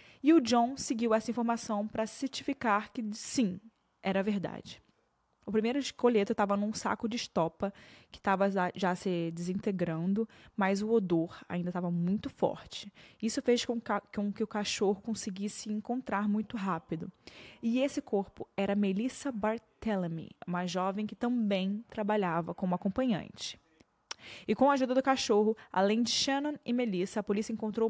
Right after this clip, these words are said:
mais três corpos, que também eram acompanhantes. E elas eram Maureen Brainard, Megan Waterman, Waterman e Amber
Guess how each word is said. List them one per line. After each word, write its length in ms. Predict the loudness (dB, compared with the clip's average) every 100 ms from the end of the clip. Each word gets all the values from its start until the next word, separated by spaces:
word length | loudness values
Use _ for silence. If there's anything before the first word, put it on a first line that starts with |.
| 0
mais 180 | -2 -2
três 380 | -2 -2 -2 -2
corpos, 680 | -4 -4 -10 -10 -10 -12 -14 _ -20
que 80 | -2
também 500 | 2 4 4 2 -2 -4
eram 280 | -2 0 -2
acompanhantes. 960 | -4 -4 -2 -2 -2 -8 -12 -12 -16 -20 -20 -20 -10 0
E 120 | 2
elas 260 | 4 2
eram 200 | 2 0
Maureen 520 | 0 0 2 0 0 -6 -6
Brainard, 680 | 2 2 4 0 -2 -4 -6
Megan 560 | -4 0 0 0 0 -2 -2
Waterman, 840 | -4 0 0 2 0 0 -2 -4 -8 _ -4
Waterman 640 | 0 2 0 -2 -2 -4 -6 0
e 200 | 2 4
Amber 420 | 2 2 -2